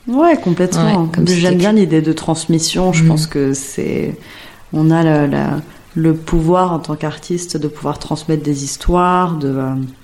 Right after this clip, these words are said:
Speaker 1: de partager, euh, des, des aventures, des sensations, et c'est, euh, je trouve un, un vrai privilège.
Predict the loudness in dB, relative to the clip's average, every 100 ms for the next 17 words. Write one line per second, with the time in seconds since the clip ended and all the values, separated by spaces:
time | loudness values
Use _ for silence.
0 | -20 -20 -20 _ -8 -4 -4 -2 -6 -2
1 | -2 2 2 4 4 2 -2 -10 -20 -20
2 | -20 -12 -2 0 2 2 2 2 0 0
3 | 2 4 4 2 0 -2 0 -2 -2 0
4 | 2 4 4 4 4 2 0 -6 0 2
5 | 2 2 0 -2 -6 -18 -20 -18 -16 -6
6 | -2 0 2 2 2 2 0 -2 0 0
7 | 2 2 0